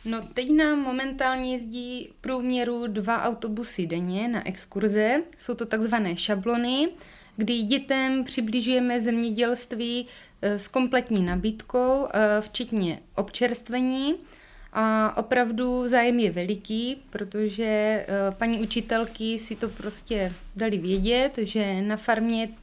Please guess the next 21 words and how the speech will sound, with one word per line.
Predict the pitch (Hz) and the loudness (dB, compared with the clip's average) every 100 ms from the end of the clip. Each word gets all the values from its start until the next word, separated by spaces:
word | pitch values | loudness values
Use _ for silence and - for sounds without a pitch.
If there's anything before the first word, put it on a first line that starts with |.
| - | -6
toto | 233 226 190 | -6 -2 -2
nabízíme, | 175 170 185 214 240 254 262 277 - - - - | 0 0 0 0 2 4 2 -2 -8 -20 -6 0
a | |
ten | 220 233 233 | 2 2 4
zájem | 233 220 226 | 4 4 2
je | 220 | 0
každým | 220 214 214 220 226 | 4 4 4 2 2
dnem | 220 208 | 2 2
velký | 196 196 202 226 214 | 2 0 -2 -4 -2
a | 196 196 196 196 | 0 0 0 -2
ten | 220 214 | -2 -2
počet | 214 214 214 | 0 -2 -2
exkurzí | 214 214 - 214 202 202 | -4 -6 -2 0 2 2
nekončí | 180 185 196 214 - 226 226 | 0 -2 0 0 0 -4 -4
a | 196 | -2
my | 208 | 0
jsme | 208 208 208 | 2 2 0
za | 202 | -2
to | 214 202 | -2 -2
velice | 185 233 240 262 | 0 0 0 0
vděční, | 220 180 190 - 214 202 | -2 0 -2 -2 -2 -4